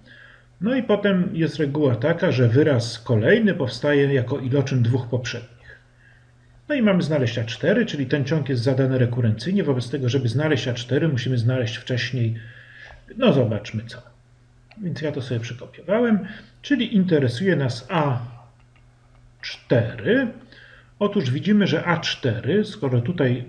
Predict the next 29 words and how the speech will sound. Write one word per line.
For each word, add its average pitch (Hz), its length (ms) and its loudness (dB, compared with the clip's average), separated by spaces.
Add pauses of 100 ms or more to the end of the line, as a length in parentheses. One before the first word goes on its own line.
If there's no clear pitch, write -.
podstawimy 135 600 -2
n 156 180 0
równe 110 360 0
cztery, 226 480 -2
A 135 120 -2
cztery 196 500 -2
to 147 180 -2
jest - 400 -4 (140)
A 196 340 -2 (540)
trzy 147 640 0 (240)
razy 117 540 0 (200)
A 113 360 -6 (180)
dwa. 170 520 -2 (800)
No 156 120 4
dobrze, 165 480 -2
A 147 80 -2
trzy - 300 -2
razy 143 280 2
A 131 40 2
dwa. 113 180 -2
No 123 100 2
nie 175 140 4
mamy 143 300 2
ani 202 260 2
A 135 80 0
trzy, - 340 -6
ani 143 240 -2
A 113 100 -2
dwa. 147 560 -4